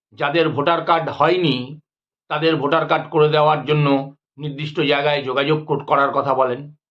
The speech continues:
এবং জঙ্গিরা যারা আসেন, অনুপ্রবেশ করেন বিভিন্নভাবে রাতের অন্ধকারে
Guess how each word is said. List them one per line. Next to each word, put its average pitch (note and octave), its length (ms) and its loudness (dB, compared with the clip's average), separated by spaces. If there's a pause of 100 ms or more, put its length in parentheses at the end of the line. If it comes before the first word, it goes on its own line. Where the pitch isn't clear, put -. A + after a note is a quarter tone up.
(440)
এবং A3 240 2 (580)
জঙ্গিরা F#3+ 520 2 (400)
যারা D#3 280 2 (200)
আসেন, D3+ 320 2 (300)
অনুপ্রবেশ F3 540 4
করেন C#3+ 320 2 (680)
বিভিন্নভাবে D3+ 760 0 (260)
রাতের D3+ 240 2
অন্ধকারে D3 580 2